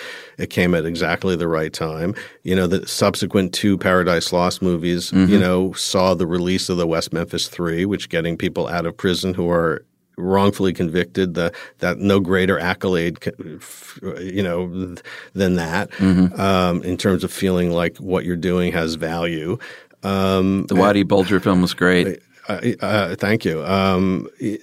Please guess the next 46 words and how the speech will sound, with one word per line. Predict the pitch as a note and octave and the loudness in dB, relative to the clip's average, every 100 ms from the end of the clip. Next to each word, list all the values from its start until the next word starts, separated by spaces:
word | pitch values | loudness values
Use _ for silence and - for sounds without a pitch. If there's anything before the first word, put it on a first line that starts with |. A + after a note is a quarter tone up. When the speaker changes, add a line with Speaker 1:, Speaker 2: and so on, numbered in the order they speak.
| - | -10
Speaker 1:
y-, | - | -10
so | - A2+ G#2 | 0 4 6
I've, | G#2+ A#2 A2 | 6 2 -2
I've | G#2+ A#2+ G#2 | 0 0 2
greatly | G#2+ A#2 G#2 | 2 4 4
enjoyed | G2 F2+ F2 A2 A#2 | 4 2 4 6 6
my | F2+ F2+ | 4 2
nonfiction | F2+ F#2 - F#2 G#2 | 2 0 0 -2 0
life, | B2 D3+ B2 | 2 2 4
but, | A2+ B2 | 2 4
you | |
know, | F#3 A2 | 6 6
about | G#2+ A2 | 6 4
five | - A2 A2+ | 4 4 4
years | G#2 G#2+ G2 | 4 4 4
ago, | F#2 F2+ F2+ | 4 4 4
I | F2 | 0
started, | - - F#2+ F#2+ F2+ F2+ - - - - _ - | -2 2 4 4 2 0 -10 -20 -20 -20 _ -6
you | G#2 | 0
know, | G2 F2+ | 2 2
looking | F#2 G#2 G#2 G2 | 4 2 4 2
at | F#2 F2+ | 2 0
the | F#2 | -2
scripted | - - G#2+ F#2+ F#2+ F2 | -2 -2 0 0 0 2
market | F2 E2+ F2+ | 2 0 0
again, | E2+ E2+ E2+ E2+ E2 | 0 0 0 0 -2
and | D2+ E2+ | -4 -2
have | F2 | -4
been | D2+ E2+ | -4 -6
attached | - F2+ E2+ - | -2 -2 -2 -4
to | - | -6
a | E2 | -4
couple | F2 E2+ | -4 -4
of | F2 | -4
different | E2 E2+ - | -4 -6 -4
projects | E2 E2 E2 F#2+ F2 | -2 -2 2 4 6
Speaker 2:
Mm-hmm. | F2 | 4
Speaker 1:
that, | E2 - - - - _ _ | 2 -2 -12 -20 -20 _ _
you | - | 2
know, | A#2+ G2+ | 4 4
it's | G2+ - | 4 2
not | C#3+ A#2+ | 2 4
easy | A#2 C3 F#2+ | 4 2 2
getting | F2 F2 E2+ | 2 2 0
an | |
in-, | F2 | -2